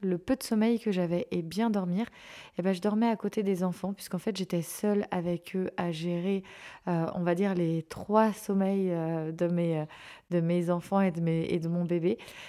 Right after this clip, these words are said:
Donc, je faisais au mieux et c'est notamment une solution qui m'a apporté vraiment, il a fallu que je lâche prise à me dire, « Bon, ben, ok, tout le monde n'est pas, euh, chacun dans sa chambre, mais...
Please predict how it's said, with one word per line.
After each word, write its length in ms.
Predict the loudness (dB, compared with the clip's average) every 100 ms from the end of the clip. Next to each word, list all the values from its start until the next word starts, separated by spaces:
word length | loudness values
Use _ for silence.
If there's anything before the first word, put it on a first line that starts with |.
| -10
Donc, 300 | 0 2 0 -2
je 140 | -2
faisais 560 | 2 2 6 6 6 2
au 160 | 2
mieux 480 | 4 4 4 2 0 -6 -2
et 340 | 2 4 2 0 -12 -20 -20
c'est 560 | -14 -2 6 6 6 0 -6
notamment 440 | -2 0 2 2 2
une 160 | 2
solution 840 | 0 -2 -2 -2 -4 -2 -2 -2 -6 _
qui 220 | -14 -2
m'a 180 | 2 2
apporté 640 | 0 -2 -6 -2 2 2 0 -10 -20 -20 -8
vraiment, 400 | -2 2 4 2 4
il 120 | 4
a 60 | 4
fallu 220 | 4 2
que 80 | 2
je 80 | 4
lâche 320 | 4 4 -2
prise 340 | -2 2 2
à 80 | 2
me 100 | 0
dire, « 260 | 0 -2 -2
Bon, 100 | -2
ben, 160 | -2 -2
ok, 240 | -2 0 -2 -2
tout 140 | -4 -2
le 80 | 2
monde 120 | 2
n'est 80 | 2
pas, 320 | 0 0 0
euh, 80 | -2
chacun 320 | -4 -2 0
dans 100 | 0
sa 140 | -4
chambre, 420 | -6 -4 -4 -4 -10 -20 -20 -20 -20 -12 0
mais... 460 | 6 8 8 6